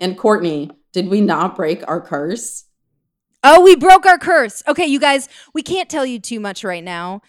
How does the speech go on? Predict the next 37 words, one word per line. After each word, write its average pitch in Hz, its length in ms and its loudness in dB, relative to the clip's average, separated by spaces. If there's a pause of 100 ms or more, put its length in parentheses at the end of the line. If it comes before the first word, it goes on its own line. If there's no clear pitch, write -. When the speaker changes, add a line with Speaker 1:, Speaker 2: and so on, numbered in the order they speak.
(280)
Speaker 2:
Uh, 214 320 -2 (220)
and 233 180 -4
you 277 200 -2
are 233 160 -2
gonna, 214 320 -10
it's 214 220 -12 (140)
a 202 60 -12
trust. 202 800 -8
It 196 160 -8
is 190 140 -10
worth 190 320 -10
the 220 100 -6
wait. 185 380 -10 (520)
But 214 680 -4 (260)
by 226 120 -4
the 220 160 -6
end 254 180 -2
of 277 100 -4
our 285 120 -2
Japan 208 480 -8
series, 190 640 -10 (300)
you 233 160 -4
are 262 120 2
gonna 233 200 -4
understand 190 920 -10 (160)
why 180 880 -6
we 214 180 -10
did 190 200 -10
not 180 240 -10
get 196 140 -10
in 185 120 -8
a 175 60 -12
fight 170 400 -8
on 175 140 -12
the 165 100 -10
last 160 380 -8
day. 156 400 -10